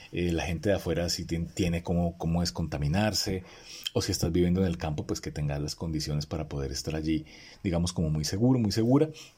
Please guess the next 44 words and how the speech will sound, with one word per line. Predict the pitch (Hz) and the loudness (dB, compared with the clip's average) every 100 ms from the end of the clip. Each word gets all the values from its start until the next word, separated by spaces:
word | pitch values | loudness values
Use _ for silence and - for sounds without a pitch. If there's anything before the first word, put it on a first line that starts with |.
| - - - - - - - | -20 -20 -20 -20 -20 -18 -4
Pero | 113 107 | 2 4
adicionalmente | 104 107 101 107 107 | 4 4 4 4 4
a | 123 | 2
eso, | 120 | 2
como | - 110 95 | 0 2 4
viene | 92 110 | 4 4
otra | 120 120 | 4 2
gran | 113 117 113 | 2 2 4
línea | 117 113 | 4 4
fuerte, | 110 - 110 101 - 104 | 2 2 2 2 -4 -4
que | 101 | -2
es | 85 | 0
el | 98 | -2
tema | 101 101 | 0 2
del | 104 101 | 2 0
teletrabajo, | 104 107 107 101 85 85 - - - - - - | 0 0 2 2 2 -2 -8 -18 -20 -20 -20 -4
entonces | 95 87 87 - | -2 0 0 0
también, | - 98 87 87 87 - - - - - - | 0 0 2 2 0 -6 -16 -20 -20 -16 0
eh, | 104 92 | 2 2
eh, | 95 92 90 - | 2 0 -2 -2
esto | 98 - 120 117 107 | -2 2 0 0 0
va | 98 | 0
a | |
comenzar | - 117 104 90 | 2 2 2 0
a | 95 | -2
tener, | 95 90 90 90 - - - - | 0 0 0 0 -6 -18 -20 -6
eh, | 98 98 101 98 | -2 2 2 0
repercusiones | - 113 - 85 87 - 87 92 | 0 -2 -2 -4 -4 -2 0 0
en | 107 | 0
la | 92 | 0
salud | 78 80 | 0 0
de | 90 | 0
las | - | -2
personas. | - 78 117 87 | -4 -2 0 -2
¿Por | - 78 - | -4 -8 0
qué? | 135 | 0
Porque | 92 - | 0 -2
no | 87 | -2
estamos | - 95 98 | 0 0 0
recibiendo | - 85 82 82 | 0 2 2 2
tanto | 82 87 87 | 0 0 0
sol | - 113 | 0 0
como | - 123 92 | 2 2 4
antes, | 85 82 147 | 2 2 0